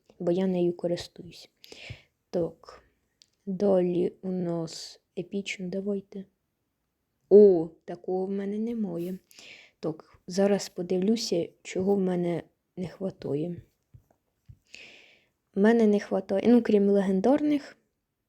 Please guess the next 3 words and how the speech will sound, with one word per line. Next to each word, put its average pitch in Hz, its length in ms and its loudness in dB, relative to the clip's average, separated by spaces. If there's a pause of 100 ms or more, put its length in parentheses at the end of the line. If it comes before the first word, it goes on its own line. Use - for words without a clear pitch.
(840)
Угу. 180 360 -4 (640)
Електродракона 190 1080 -2
епічного. 180 680 -8